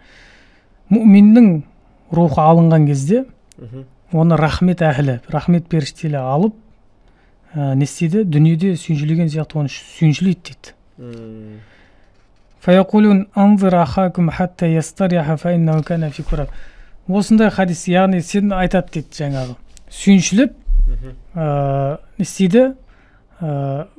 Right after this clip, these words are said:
Speaker 1: осы мағынада тағы бір хадистерді келтіреді. Бұл хадисті Ахкамул Маутада, ә, Ахкамут Тамани Ал Маута, Мұхаммед ибн Абдул Уахаб та келтіреді.
Speaker 2: Мгм.
Speaker 1: Сол бұл жерде де оған да тоқталып кетейік. Былай келтіреді.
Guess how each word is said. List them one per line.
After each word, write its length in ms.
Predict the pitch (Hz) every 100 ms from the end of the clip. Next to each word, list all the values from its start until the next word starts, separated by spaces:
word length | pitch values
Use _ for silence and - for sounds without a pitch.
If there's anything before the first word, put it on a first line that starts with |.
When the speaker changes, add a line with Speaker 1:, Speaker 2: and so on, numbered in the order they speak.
| 294 _ -
Speaker 1:
осы 280 | 208 202 196
мағынада 520 | 180 185 185 190 226
тағы 300 | 233 185 185
бір 60 | 180
хадистерді 520 | 180 170 143 175 160
келтіреді. 440 | - 156 180 220 190
Бұл 200 | 208 202
хадисті 840 | 127 185 185 170 - 233 254 220 233 233 _ _ _ _
Ахкамул 500 | - - - 190 180
Маутада, 520 | 170 175 170 156 139 - _ _ _ -
ә, 180 | 165 160
Ахкамут 480 | - - 190 170 170
Тамани 320 | 175 175 165
Ал 120 | 156
Маута, 280 | 156 147 143
Мұхаммед 380 | 139 151 170 165
ибн 140 | 156 156
Абдул 240 | 143 143
Уахаб 300 | 143 - 143
та 100 | 175
келтіреді. 340 | 175 165 208 - -
Speaker 2:
Мгм. 260 | - 131 131 -
Speaker 1:
Сол 100 | 175
бұл 140 | 175
жерде 320 | 170 180 170
де 120 | 170 180
оған 380 | 156 165 170
да 60 | 160
тоқталып 380 | 147 147 165 147
кетейік. 320 | 165 226 - _ _ _ _ _ _ _ _ -
Былай 220 | 160 156
келтіреді. 400 | 147 135 131 -